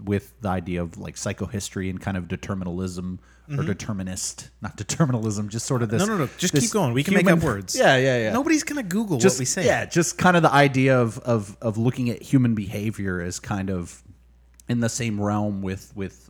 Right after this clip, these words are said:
Speaker 1: higher levels of math and statistics and sort of using that as sort of
Speaker 2: Yeah.
Speaker 1: a predictive analysis of the downfall of the society. And then
Speaker 2: Yeah.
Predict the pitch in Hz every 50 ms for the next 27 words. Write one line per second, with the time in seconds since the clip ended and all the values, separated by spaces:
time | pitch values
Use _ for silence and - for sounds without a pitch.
0 | _ _ - - - 113 107 101 98 107 101 101 90 95 90 87 90 92 90 -
1 | 107 - - - 104 - 104 95 - - 92 - 101 - - 101 95 92 82 87
2 | 90 95 104 98 95 90 95 92 90 90 87 82 - - - 101 92 131 110 95
3 | 95 - - 92 85 98 - _ - 98 85 - 92 85 90 90 87 90 90 -
4 | - 92 - - 101 85 82 87 82 - - - _ - - - _ - 135 -
5 | 113 87 98 110 95 - 113 104 101 92 107 98 - 127 120 - 185 196 165 120
6 | 104 98 92 95 101 107 110 107 143 147 95